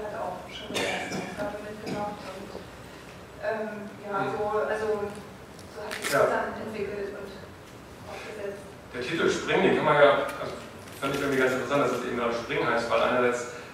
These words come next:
Speaker 2: wenn man das auf Deutsch ausspricht, dann ist das ja so ein bisschen so eine Aufforderung,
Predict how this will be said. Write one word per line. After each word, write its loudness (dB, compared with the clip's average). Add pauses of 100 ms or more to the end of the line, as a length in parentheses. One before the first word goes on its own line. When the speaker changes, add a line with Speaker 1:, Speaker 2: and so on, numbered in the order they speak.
(140)
Speaker 2:
wenn -6
man 4
das 2
auf -4
Deutsch 4 (200)
ausspricht, -2
dann 2
ist -6
das -2
ja 0
so 2
ein 4
bisschen 2
so 2
eine 6
Aufforderung, 6